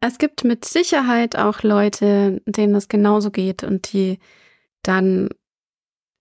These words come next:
vor, vor so einer riesen, vor so einem riesen Kuddelmuddel stehen, Gedankenwirrwarr und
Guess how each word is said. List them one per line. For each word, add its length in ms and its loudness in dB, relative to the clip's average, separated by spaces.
vor, 560 0
vor 240 -2
so 120 -2
einer 500 2
riesen, 840 0
vor 160 -6
so 100 -2
einem 180 2
riesen 340 -2
Kuddelmuddel 720 0
stehen, 540 -2
Gedankenwirrwarr 1000 0
und 480 -4